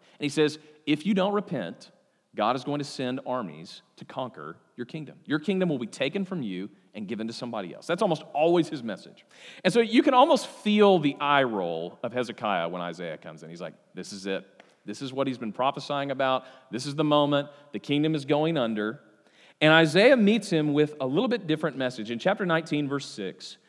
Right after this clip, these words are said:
Isaiah says to the messengers, "Say to your master," and get this phrase, "Thus says the Lord." When you have the word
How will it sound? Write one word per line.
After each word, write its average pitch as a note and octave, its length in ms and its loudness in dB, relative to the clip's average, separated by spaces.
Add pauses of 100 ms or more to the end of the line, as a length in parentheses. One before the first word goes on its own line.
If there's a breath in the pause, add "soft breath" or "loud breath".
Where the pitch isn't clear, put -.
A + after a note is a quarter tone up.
(280 soft breath)
Isaiah C#3 380 4
says D#3 420 -2
to F3+ 160 -2
the C3 100 -4
messengers, G2 680 -6 (200 soft breath)
"Say - 360 0
to G#3 80 2
your A3 140 2
master," A2+ 680 -4 (260)
and F#2 100 -20
get C3 160 -6
this C3+ 140 -8
phrase, - 420 -14 (440)
"Thus G#2+ 420 -4 (140)
says E2+ 520 -10 (200)
the E2 80 -16
Lord." C#2 320 -20 (1160)
When B2+ 220 -2
you G#3 140 0
have F#3+ 340 0
the B2+ 80 -2
word B2 580 -2